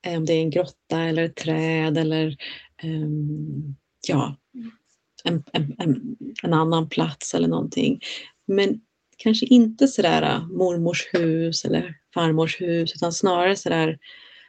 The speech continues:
the land eller miljön. Och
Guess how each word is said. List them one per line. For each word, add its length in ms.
the 60
land 760
eller 220
miljön. 840
Och 260